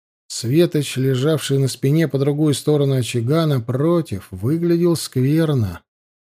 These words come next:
За один день он ослаб и зримо состарился. Всё пережитое явно оказалось для него чересчур.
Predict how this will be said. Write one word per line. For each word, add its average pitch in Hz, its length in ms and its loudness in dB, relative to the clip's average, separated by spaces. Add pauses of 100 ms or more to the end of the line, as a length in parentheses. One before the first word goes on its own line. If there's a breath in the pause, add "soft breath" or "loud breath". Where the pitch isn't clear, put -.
(340)
За 117 220 0
один 226 280 2
день 226 240 4
он 208 120 8
ослаб 190 500 2
и 147 80 2
зримо 147 400 2
состарился. 139 1000 -4 (600)
Всё 123 220 -2
пережитое 127 720 2
явно 156 500 2
оказалось 123 580 2
для 131 200 2
него 135 280 4
чересчур. 120 840 -2